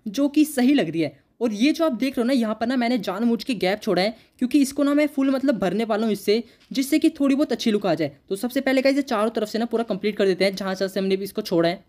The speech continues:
तो ओके गाइस यार, जैसा कि आप सभी देख सकते हो, चारों तरफ से मैंने इसको पूरा कंप्लीट कर दिया and यहाँ से बस लास्ट तरफ रह रही है। और finally गाइस यार, जो हमारा घर है, मतलब बाहर से इसका डेकोरेशन कंप्लीट हो चुका है और काफ़ी ज़्यादा सही लग रहा है।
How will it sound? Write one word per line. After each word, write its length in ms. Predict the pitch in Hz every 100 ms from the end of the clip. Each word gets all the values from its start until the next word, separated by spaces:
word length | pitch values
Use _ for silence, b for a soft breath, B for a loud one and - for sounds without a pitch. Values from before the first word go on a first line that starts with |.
| -
तो 120 | 220
ओके 160 | 240 285
गाइस 200 | 202 170
यार, 120 | 175
जैसा 240 | 247 262 285
कि 100 | 277
आप 100 | 269
सभी 180 | 277
देख 200 | 226 254
सकते 220 | 254 208 254
हो, 60 |
चारों 340 | 254 254 254 269
तरफ 180 | 254 247
से 120 | 254
मैंने 180 | 240 240
इसको 180 | -
पूरा 200 | 240 233 240
कंप्लीट 340 | 208 202 226
कर 160 | 220 208
दिया 220 | 190 226 b b -
and 100 | 196
यहाँ 160 | 208
से 120 | 208 226
बस 220 | 233 185
लास्ट 340 | 165 190 -
तरफ 200 | 196 190
रह 100 | 180
रही 140 | 170 165
है। 320 | 185 - _ -
और 100 | 175
finally 460 | - 214 202 185 170
गाइस 220 | 156 147
यार, 100 | 165
जो 180 | 165 277
हमारा 280 | 262 269 277
घर 240 | 208 214
है, 180 | 190 320 B _
मतलब 300 | 190 233 254 180
बाहर 220 | 214 240
से 120 | 269
इसका 180 | 254 277
डेकोरेशन 440 | 196 196 214 247
कंप्लीट 400 | 240 190 202 247
हो 80 | 226
चुका 220 | 233 240
है 40 | 254
और 60 |
काफ़ी 260 | 240 240 277
ज़्यादा 180 | 254 269
सही 140 | 240
लग 140 | 240 185
रहा 100 |
है। 100 | 196